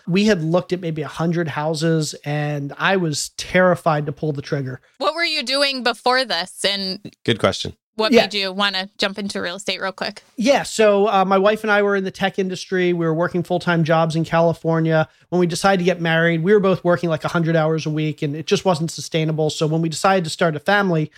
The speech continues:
Speaker 1: we literally just quit our jobs. We moved from California to, uh, to the East Coast,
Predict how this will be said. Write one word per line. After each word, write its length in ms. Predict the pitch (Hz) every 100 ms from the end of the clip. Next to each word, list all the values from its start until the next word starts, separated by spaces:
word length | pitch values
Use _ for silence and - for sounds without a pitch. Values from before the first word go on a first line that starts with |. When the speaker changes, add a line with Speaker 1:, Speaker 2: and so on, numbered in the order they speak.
| -
Speaker 1:
we 160 | 170 175
literally 440 | 165 202 214 180
just 180 | 165 -
quit 180 | - 185
our 120 | 160
jobs. 560 | 156 165 160 156 151 -
We 100 | 156
moved 280 | 151 170 165
from 160 | - 160
California 680 | 175 160 - 165 165 165
to, 380 | 160 - 165 156
uh, 120 | 156 151
to 100 | 160
the 180 | 147 185
East 200 | 175 -
Coast, 400 | 165 156 -